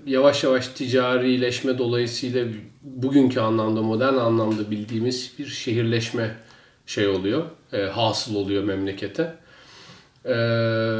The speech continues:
herhalde bin sekiz yüzlerin sonlarından falan başlatmak gerekir değil mi şehirleşmeyi? Yani apartmanlaşmayı en azından, modern anlamda apartmanlaşmayı. Ne dersin?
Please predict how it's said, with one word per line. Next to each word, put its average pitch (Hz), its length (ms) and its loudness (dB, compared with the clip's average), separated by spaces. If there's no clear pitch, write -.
herhalde 185 420 6
bin 185 100 4
sekiz 190 340 -2
yüzlerin 190 760 0
sonlarından 185 840 4
falan 214 320 0
başlatmak 117 540 -2
gerekir 107 380 0
değil 220 80 0
mi 196 80 0
şehirleşmeyi? 104 760 0
Yani 110 180 0
apartmanlaşmayı 139 920 4
en 131 80 4
azından, 101 380 0
modern 131 320 4
anlamda 101 440 0
apartmanlaşmayı. 95 920 -8
Ne 123 140 0
dersin? - 300 -6